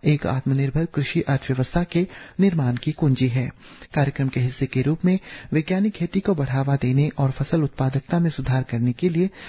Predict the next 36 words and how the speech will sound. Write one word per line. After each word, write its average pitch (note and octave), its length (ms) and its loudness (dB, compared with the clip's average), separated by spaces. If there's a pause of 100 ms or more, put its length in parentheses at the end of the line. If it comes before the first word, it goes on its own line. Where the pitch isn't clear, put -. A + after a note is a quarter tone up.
(140)
स्थानीय F#3 380 0
किसानों D#3 400 0
को F3 300 0 (320)
सॉइल E3+ 320 2
हेल्थ D3 220 0
कार्ड D#3 380 0
और D3 140 4
हाइब्रिड C#3 360 0
सीड्स - 360 -2
वितरित C3+ 360 0
किए C3+ 300 0
गए। A#2+ 160 0 (440)
मंत्री C#3+ 240 2
ने C#3+ 220 0 (340)
जिले D#3+ 260 2
भर D3+ 180 0
में E3 140 0
यात्रा C#3+ 380 2
करने C3 300 0
के D#3+ 180 0
लिए E3 160 2
दो C#3 180 2
कृषि C#3+ 360 0
रथों C3 260 0
को C3 160 -6
भी F#3+ 240 0 (280)
हरी F#3 160 2
झंडी C#3 320 0
दिखाई, D3+ 360 0 (320)
जिसमें F#3+ 260 2
किसानों F3+ 380 0
के E3 160 -2
बीच D3 300 -2
नई C#3 160 4
कृषि C#3 320 -2
तकनीकों D3+ 560 0